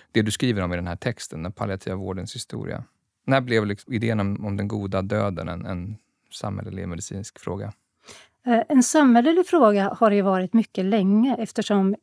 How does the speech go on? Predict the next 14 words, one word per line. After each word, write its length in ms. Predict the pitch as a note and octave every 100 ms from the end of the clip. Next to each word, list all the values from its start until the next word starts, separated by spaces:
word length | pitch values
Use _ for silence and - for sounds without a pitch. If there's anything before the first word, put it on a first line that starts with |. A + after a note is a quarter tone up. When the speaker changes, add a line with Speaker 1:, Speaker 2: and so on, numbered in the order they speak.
| _
Speaker 2:
idén 360 | B3+ G#3 G3+ G3+
om 180 | F#3+ G3+
en 320 | A3+ G3+ G3+
god 300 | A3+ A3 G3
död 480 | F3 B3+ C#4+ A3 G3+ - - -
har 200 | G#3+ G3
ju 100 | F#3+
en, 200 | F#3+ G3
har 160 | G3+
ju 60 | F#3+
en 240 | G3+ G#3
gammal 420 | G3+ G3 F3 G3 G3+
religiös 580 | G3+ G3 - D#4+ F#4+ -
förankring, 640 | - - A#3 - - -